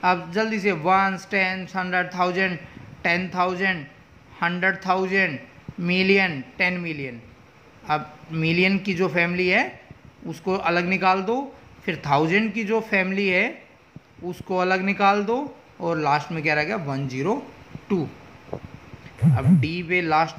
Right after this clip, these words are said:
point है, ध्यान से समझना बिल्कुल। फ़ोर एट ज़ीरो फ़ोर नाइन एट थ्री वन। ओके, अब सेम ones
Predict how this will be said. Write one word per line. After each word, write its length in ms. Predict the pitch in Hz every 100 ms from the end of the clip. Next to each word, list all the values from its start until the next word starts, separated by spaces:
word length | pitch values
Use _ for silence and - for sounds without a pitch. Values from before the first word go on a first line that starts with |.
| -
point 320 | 170 165 165
है, 280 | 175 254 185
ध्यान 260 | 143 156
से 120 | 170 180
समझना 440 | 190 170 165 175
बिल्कुल। 480 | 175 180 214 240 254 - - - - - - - - - - - - - - -
फ़ोर 500 | 180 170 185 196 - - - - - - - - -
एट 460 | 170 170 180 185 - - -
ज़ीरो 680 | 143 131 139 151 160 175 185 185 - - - -
फ़ोर 500 | 185 160 117 139 190 - - - - - - - - - - - - -
नाइन 680 | 156 160 165 175 180 190 196 - - 185
एट 520 | 175 175 185 - - - - - - - - - - -
थ्री 380 | 180 180 185 190
वन। 640 | 165 135 139 170 139 104 - - - - - -
ओके, 240 | 175 294 262 - - - - -
अब 300 | 165 170 - - -
सेम 380 | 214 180 135 127
ones 400 | 151 165 208